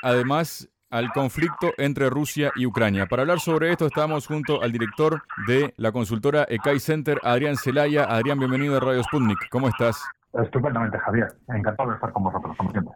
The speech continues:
Speaker 1: Muchísimas gracias, Adrián. Igualmente, ¿coincides con el punto de vista de Macron? Primero que nada, ¿no? Decirle a la gente que está viviendo el fin de la abundancia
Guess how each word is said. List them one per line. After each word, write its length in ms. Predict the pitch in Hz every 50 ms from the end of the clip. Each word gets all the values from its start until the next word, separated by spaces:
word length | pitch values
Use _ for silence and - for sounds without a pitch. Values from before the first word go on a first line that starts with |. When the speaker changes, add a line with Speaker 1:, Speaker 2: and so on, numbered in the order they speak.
| _ _
Speaker 1:
Muchísimas 480 | - 117 123 123 135 135 151 139 135 131
gracias, 460 | 131 147 147 - - 139 127 - -
Adrián. 260 | 120 120 139 143 143
Igualmente, 640 | 135 131 131 127 143 160 165 156 147 170 170 170 -
¿coincides 640 | - 143 147 143 123 - 202 220 233 220 196 -
con 160 | - 160 147
el 100 | 143 131
punto 240 | 120 170 175 - -
de 80 | 156 151
vista 200 | 160 - - 151
de 40 | 143
Macron? 540 | 135 123 110 - 143 165 185 190 175 127 - - - - -
Primero 320 | - 107 113 147 180 190 143
que 120 | 123 123
nada, 300 | 123 147 165 180 180 147
¿no? 160 | 131 139 165
Decirle 480 | 151 123 107 - 131 139 160 160 156 139
a 140 | - 95 95
la 140 | 95 90
gente 440 | 87 - 135 143 170 165 - 190 190 - - -
que 140 | - 107 101
está 240 | 90 - - - 131
viviendo 320 | 151 139 135 156 165 160
el 80 | 135 104
fin 260 | - - 147 165 170
de 80 | 147 131
la 80 | 120
abundancia 760 | 117 113 107 104 107 120 160 170 156 123 - 131 143 151 165